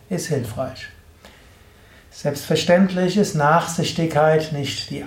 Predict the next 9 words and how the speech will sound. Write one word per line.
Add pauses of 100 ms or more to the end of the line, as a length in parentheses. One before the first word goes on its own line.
einzig
wichtige
Sache.
Wenn
du
immer
nur
nachsichtig
bist,